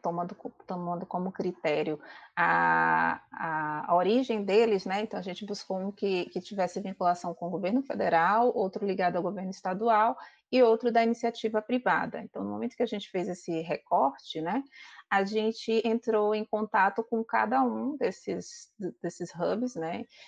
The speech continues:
é, com os, alguns eram diretores, outros coordenadores, né, então a nomenclatura muda um pouquinho, mas enfim, a gente entrou em contato com as pessoas que eram responsáveis por esses hubs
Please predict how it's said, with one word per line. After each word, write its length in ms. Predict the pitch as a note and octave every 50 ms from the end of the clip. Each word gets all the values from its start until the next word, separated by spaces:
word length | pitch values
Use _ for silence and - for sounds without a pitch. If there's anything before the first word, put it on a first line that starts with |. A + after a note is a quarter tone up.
| - _ _
é, 560 | - E3 D#3+ D#3+ E3 D#3+ E3 D#3 D#3 D#3+ D#3 - _
com 340 | - F3+ E3+ E3+ E3 E3 E3+
os, 220 | E3+ - - - -
alguns 580 | - F3+ F3 - F#3 F3+ - - - - - -
eram 420 | - E3+ E3+ E3+ E3 D#3+ D#3+ D#3
diretores, 1040 | C#3 - D#3 - D3+ - - G3+ G#3 A3 A#3 A3 A3 G#3 G3+ F#3 F3+ F3+ E3+ E3+ F3+
outros 460 | F#3 E3+ F3 F3+ F#3 - - E3+ - -
coordenadores, 840 | - E3 E3 E3 - - D3 - - E3 F#3+ G#3+ A#3 A3 F3 -
né, 80 | F#3 F#3+
então 200 | G3 - F#3 E3
a 40 |
nomenclatura 600 | E3+ E3+ E3 E3 E3 - E3 E3 - - E3 E3
muda 260 | E3 E3 D#3+ D#3+ D#3+ D#3
um 60 | F#3+
pouquinho, 520 | - G#3+ B3 - - A3+ A#3+ D4+ F4 E4+
mas 180 | C#4+ A#3 G#3+ A#3
enfim, 200 | A#3 A3+ - A3
a 40 | A3+
gente 200 | A#3 A3 - F#3+
entrou 180 | - - F#3+
em 40 | F#3+
contato 300 | - F#3+ - F3 E3+ F3
com 80 | - F3+
as 80 | -
pessoas 320 | - G3 - F#3+ F3+ - -
que 80 | -
eram 160 | E3+ F3 E3+
responsáveis 760 | E3+ E3+ F3 F3+ - - - G3+ - - - - A#3 - - -
por 160 | _ G3 F3+
esses 300 | E3 - - G3+ - - F#3+
hubs 380 | F#3+ E3 E3+ G#3+ - - -